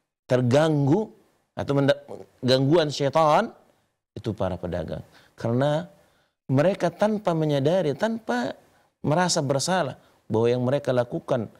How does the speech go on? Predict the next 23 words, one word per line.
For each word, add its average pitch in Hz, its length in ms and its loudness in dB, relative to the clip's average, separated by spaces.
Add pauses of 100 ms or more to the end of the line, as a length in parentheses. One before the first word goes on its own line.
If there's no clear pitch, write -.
(140)
apalagi 110 560 0
katanya 101 400 -2
ilmu 101 320 -2
putih, 120 560 -2
apalagi 101 400 -2
jampi-jampi, 110 880 -2 (320)
baca 101 400 0
ayat, 110 240 -2 (240)
misalkan 123 800 -2
ayat 110 400 -2
Al-Quran, 117 720 -4 (240)
tapi 107 160 -4
dengan 120 320 0
tujuan-tujuan 120 720 -2
tertentu, 107 480 -4
dengan 117 160 0
cara, 104 320 -2 (320)
cara 123 240 0
tertentu, 113 720 -4 (320)
disinilah 117 480 0 (560)
iblis, 104 560 -2
disinilah 104 480 -2
syaitan 131 560 0